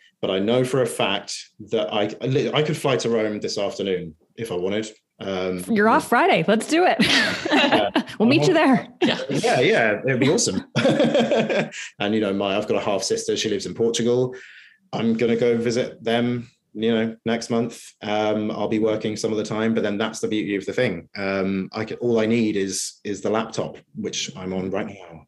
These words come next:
Speaker 1: And, uh, it weighs about, what, a kilogram? And I, as long as I've got an internet connection, it's all I need.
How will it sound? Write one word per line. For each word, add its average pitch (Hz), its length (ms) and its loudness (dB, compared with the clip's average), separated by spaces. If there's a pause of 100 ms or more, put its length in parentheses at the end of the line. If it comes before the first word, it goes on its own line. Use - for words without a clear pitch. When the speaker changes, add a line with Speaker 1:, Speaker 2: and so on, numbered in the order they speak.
Speaker 1:
And, 90 400 -10
uh, 87 320 -6 (420)
it - 140 -6
weighs 95 340 0
about, 95 340 -4
what, 92 200 -4
a 76 40 -10
kilogram? 104 720 -4
And 95 120 -8
I, 87 120 -8
as 95 220 -8
long 107 100 -2
as 110 100 -2
I've 110 80 2
got 120 100 2
an 120 80 2
internet 123 340 0
connection, 113 380 -2
it's - 340 -8
all 104 200 -4
I 104 60 -4
need. 92 200 -8